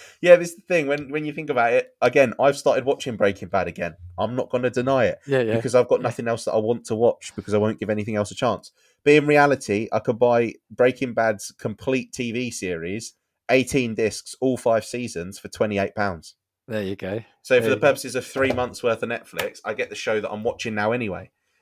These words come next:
Speaker 1: Yeah, I j-, yeah, it, it, and
Speaker 2: But in the back of your mind, and I know you, what you're saying, but in the back of the, your mind, there will be a,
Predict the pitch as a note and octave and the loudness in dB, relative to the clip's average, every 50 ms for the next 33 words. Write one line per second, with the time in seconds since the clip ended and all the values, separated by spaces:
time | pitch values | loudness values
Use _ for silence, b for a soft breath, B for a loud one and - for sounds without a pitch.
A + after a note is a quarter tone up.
0 | _ _ - A#2+ A#2+ B2 A2+ - - B2+ B2 - - - B2 B2 B2 A#2 - B2 | _ _ 2 4 4 4 4 4 4 2 0 -2 -6 -4 -2 0 0 0 -2 -6
1 | C3+ A#2+ F2 A#2+ D3 D3 C#3 - - - - C3 C3+ D3+ E3+ D3+ C#3+ D#3 D#3 D3 | -10 -10 -8 -6 -6 -6 -6 -8 -14 -14 -10 -4 0 2 4 4 4 2 -2 -4
2 | C#3+ A2+ - - F#3 G3 - - G3 F#3 F3 E3 E3+ E3 D#3 D3 B2+ B2+ A#2+ - | -4 -2 2 4 4 4 2 0 0 0 2 2 2 2 2 2 2 0 -2 -2
3 | D#3+ D3+ D3+ D#3+ E3 F3+ G3 G3 F3+ E3 D#3 D#3 C#3+ D3 D3 C3 C3 C3+ B2+ - | 0 0 0 2 2 0 0 0 0 0 -2 -4 -2 -2 -4 -2 -2 -4 -6 -4
4 | - - D3 C#3 B2+ A#2 G#2 G2+ B2+ B2 C#3 C3+ - E3 E3 - - C#3+ D3 C3+ | -2 0 0 2 2 0 -2 -4 -4 -4 -4 -2 -2 -2 -2 -2 -4 -4 -2 -2
5 | C3 - C#3+ C#3 C3+ C3 C3 C3+ B2 A#2 A2 G#2 B2 B2 A#2+ C3+ C3+ B2+ - B2 | -2 -2 -2 -2 -2 0 0 0 0 -2 -2 -2 0 0 2 0 0 0 -2 -2
6 | A#2+ A#2 A#2 A2+ A2 | -2 0 0 -2 -2